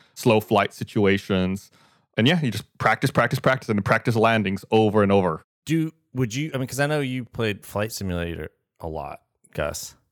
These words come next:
Speaker 2: We've done videos in them, which you can watch at rooster teeth dot com if you're a first member. We'll have a link in our link tree. Uh, but how mu-, how much do you think that helped?
Speaker 1: I think it hurt.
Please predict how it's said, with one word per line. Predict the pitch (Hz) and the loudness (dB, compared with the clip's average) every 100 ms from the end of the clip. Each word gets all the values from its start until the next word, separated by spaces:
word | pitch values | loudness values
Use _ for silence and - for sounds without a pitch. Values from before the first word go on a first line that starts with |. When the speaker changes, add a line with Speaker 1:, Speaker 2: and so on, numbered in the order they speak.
| _ - | _ -2
Speaker 2:
We've | 117 92 - - | 0 0 -12 -12
done | - 87 80 | -2 0 2
videos | 113 123 101 80 82 | 4 4 2 0 -2
in | 78 | -2
them, | 76 78 - | -4 -6 -6
which | 85 - - | -6 -6 -8
you | 90 | -6
can | 85 | -4
watch | 80 80 - | -2 -2 -4
at | 82 76 | -6 -6
rooster | 85 - 85 | -8 -8 -10
teeth | 82 _ _ | -12 _ _
dot | 85 80 | -6 -6
com | - 80 78 87 _ _ | -8 -10 -10 -12 _ _
if | - - | -12 -4
you're | 80 | -4
a | |
first | - 147 - | -4 -6 -2
member. | 78 92 - - _ _ - | 0 0 -4 -20 _ _ 2
We'll | 92 | 2
have | 90 | 4
a | |
link | 85 85 85 | 4 2 2
in | |
our | 80 | 2
link | 92 - | 0 2
tree. | 82 80 _ | -2 -4 _
Uh, | 101 92 - _ _ _ - 110 - | 2 2 0 _ _ _ -8 -6 2
but | 135 117 - _ - - | 4 4 -2 _ -16 -6
how | - 160 | 0 2
mu-, | |
how | 156 156 | 4 4
much | 185 | 2
do | 151 | 0
you | |
think | 143 - | 0 2
that | 117 | 0
helped? | - 101 92 - - _ - | 2 0 0 -4 -20 _ 0
Speaker 1:
I | 151 | 2
think | 208 - | 2 2
it | |
hurt. | - 98 - | 0 0 -2